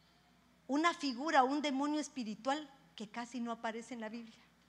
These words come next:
Pero lo que representa es un cazador de noche. Miren esto, es un cazador de noche. ¿Por qué será que de noche?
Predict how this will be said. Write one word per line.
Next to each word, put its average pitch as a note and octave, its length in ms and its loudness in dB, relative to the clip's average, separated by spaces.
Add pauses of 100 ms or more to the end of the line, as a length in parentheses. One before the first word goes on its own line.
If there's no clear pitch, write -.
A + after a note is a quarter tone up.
(1400)
Pero C4+ 200 6
lo B3+ 140 8
que B3+ 140 2
representa D4 920 2
es F#4+ 60 -2 (2000)
un A#3+ 160 -2
cazador G3 520 -2
de G3 120 -6
noche. F#3 340 -10 (2000)
Miren C#4 220 2
esto, - 280 -4
es A#3 140 -8
un E4 120 -6
cazador C#4 500 2
de C4+ 100 4
noche. B3+ 340 2 (840)
¿Por G#3+ 160 -6
qué D4 140 -6
será D#4 240 -4
que D4+ 100 -6
de C4+ 100 -2
noche? C#4 320 -4